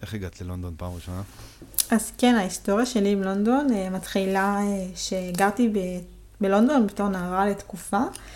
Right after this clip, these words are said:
Speaker 2: אה, האמת שזה סיפור די מצחיק, כי הסיבה שעברנו לגור בלונדון זה שפשוט בטיול משפחתי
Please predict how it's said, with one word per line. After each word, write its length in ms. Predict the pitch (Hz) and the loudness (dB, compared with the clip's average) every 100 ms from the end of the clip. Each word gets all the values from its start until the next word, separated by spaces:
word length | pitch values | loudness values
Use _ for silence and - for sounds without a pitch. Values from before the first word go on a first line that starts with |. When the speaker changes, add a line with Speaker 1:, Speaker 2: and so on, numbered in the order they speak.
| - - - | -18 -18 -6
Speaker 2:
אה, 160 | 208 196 | -2 2
האמת 140 | 196 | 0
שזה 120 | 226 269 | 0 0
סיפור 360 | 202 202 233 | 0 4 6
די 160 | 226 233 | 8 8
מצחיק, 540 | 220 - - 285 302 - | 6 2 -2 2 2 0
כי 160 | - | -4
הסיבה 420 | 185 170 185 185 202 | -2 -2 0 0 2
שעברנו 520 | 247 196 180 196 220 | 2 4 4 4 4
לגור 280 | 185 185 196 | 4 0 0
בלונדון 680 | 175 180 190 208 254 302 277 | 2 2 2 4 4 4 0
זה 60 | |
שפשוט 480 | 208 190 - 170 208 - - - | -4 -6 -8 -6 -6 -6 -10 -4
בטיול 280 | 240 226 | 2 6
משפחתי 600 | 226 247 - - - 240 | 8 6 2 -2 6 6